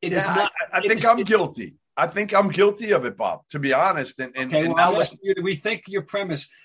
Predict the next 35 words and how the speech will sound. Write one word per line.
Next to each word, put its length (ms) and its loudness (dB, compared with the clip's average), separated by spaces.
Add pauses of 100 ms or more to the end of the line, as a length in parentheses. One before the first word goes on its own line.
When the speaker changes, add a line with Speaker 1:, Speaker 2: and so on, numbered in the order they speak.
Speaker 1:
because 240 -4
I 140 0
don't 200 0
think 300 -6
point 220 -6
guards 300 0
belong 360 -2
in 80 -2
this 180 -6
discussion. 540 -6 (180)
The 100 0
only 200 0
one 220 0
who 100 -6
does 420 2 (140)
happened 300 -2
to 60 -2
be 100 -2
six 360 -4
nine, 420 -2 (120)
and 140 -4
he's 180 -2
an 120 -4
anomaly, 760 -2
and 140 -4
we've 120 2
been 140 0
waiting 320 -4
to 60 -8
see 220 -4
another 320 0
one. 380 -2
And 160 -2
guess 240 -4
what? 260 -4